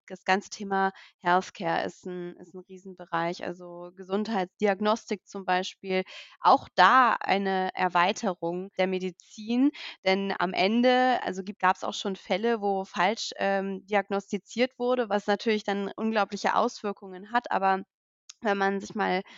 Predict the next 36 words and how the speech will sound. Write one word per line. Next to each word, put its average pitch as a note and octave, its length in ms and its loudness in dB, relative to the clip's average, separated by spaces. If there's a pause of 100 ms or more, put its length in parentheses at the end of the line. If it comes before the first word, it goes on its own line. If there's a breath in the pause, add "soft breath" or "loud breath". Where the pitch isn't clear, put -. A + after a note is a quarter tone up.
(200 loud breath)
überlegt, G3+ 420 0
also F#3+ 360 -2
eine F#3+ 180 -2
K A3 100 -6
I G3 140 -4
kann A3 160 -4
natürlich G3+ 380 -4
viel A3 360 -4
mehr G3+ 380 0 (320 loud breath)
Bilder G#3+ 260 4
von G3 320 -2
zum G3+ 160 -8
Beispiel, G3 500 -2 (340 loud breath)
äh, G3 140 -2
Hirntumoren G3 960 0
sich G3 220 -10
anschauen, F#3+ 520 0
also, F#3 380 -2 (400 loud breath)
äh, G3 140 -2
Tausende, G#3+ 1000 2
so G#3 120 -4
viele G3+ 680 0
Bilder G#3+ 320 2
kann A3+ 220 -2
sich G#3+ 160 -4
ein F#3 100 -2
Arzt - 460 -2
wahrscheinlich G#3 420 0
gar G3 160 0
nicht G#3 180 -6
bis G#3+ 140 -8
am G3 80 -4
Ende G3+ 240 -4
seines G3 320 -2
Lebens G3+ 220 -4
anschauen. G#3 640 0